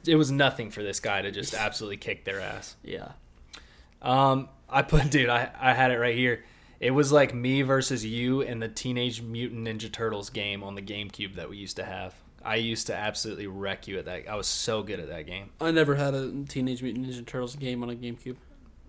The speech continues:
Speaker 1: Okay.
Speaker 2: I didn't. And you famously never had a GameCube
Speaker 1: Yes, I
Speaker 2: because
Speaker 1: did.
Speaker 2: you didn't have one. You were a loser.
Speaker 1: I one hundred percent had a GameCube.
Speaker 2: You never had a GameCube. God, you were such a loser.
Speaker 1: One thousand percent had a GameCube because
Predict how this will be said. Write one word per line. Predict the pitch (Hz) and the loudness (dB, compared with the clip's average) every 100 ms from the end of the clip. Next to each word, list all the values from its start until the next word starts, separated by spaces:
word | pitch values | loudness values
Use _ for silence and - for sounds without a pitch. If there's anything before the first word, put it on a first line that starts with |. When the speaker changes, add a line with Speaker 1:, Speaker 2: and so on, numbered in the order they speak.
| - | -12
Speaker 1:
Okay. | 110 104 95 - - - - - - - - - - - - - - - - - - | -10 -10 -14 -18 -20 -20 -20 -20 -20 -20 -20 -20 -20 -20 -20 -20 -20 -20 -20 -20 -10
Speaker 2:
I | 120 | -6
didn't. | 113 107 - | -4 -6 -8
And | 127 120 | -4 -2
you | 123 120 | -2 -2
famously | - 123 120 - 120 | -2 -2 -4 -6 -6
never | 117 113 | -4 -4
had | 120 117 | -2 -4
a | |
GameCube | 113 110 113 117 - | -4 -10 -8 -8 2
Speaker 1:
Yes, | 147 190 | 4 6
I | |
Speaker 2:
because | 175 | 6
Speaker 1:
did. | 131 170 - - 135 | 6 2 0 -16 -12
Speaker 2:
you | 127 | -8
didn't | 147 131 | -6 -4
have | 123 | -6
one. | 123 127 | -6 -4
You | 127 | -4
were | 120 | -4
a | 117 | -4
loser. | 135 135 - 98 - - - - - - - | -4 -6 -10 -14 -18 -20 -20 -20 -20 -20 -2
Speaker 1:
I | 127 | 2
one | 135 139 | 4 2
hundred | 135 160 | 4 2
percent | 151 135 - 139 | 2 0 -2 -2
had | 123 | -2
a | 101 | -4
GameCube. | 101 98 - 101 101 | -6 -10 -8 -10 -4
Speaker 2:
You | 143 | 2
never | 147 | 4
had | 135 | 2
a | 120 | 0
GameCube. | 120 - 123 - - - | -4 -6 -10 -12 -14 -4
God, | 135 135 | -2 0
you | 120 | -2
were | 123 | -8
such | 123 | -8
a | 113 | -8
loser. | 110 110 110 - - - - - - - - - | -8 -10 -14 -18 -20 -20 -20 -20 -20 -20 -20 -10
Speaker 1:
One | 120 139 147 | 0 2 2
thousand | 135 - - 151 160 151 135 | -2 -8 2 6 8 6 2
percent | 131 117 117 | -4 -2 0
had | 117 | 0
a | |
GameCube | 113 113 110 120 110 | 0 -4 -4 -8 -8
because | 110 127 117 | -2 2 2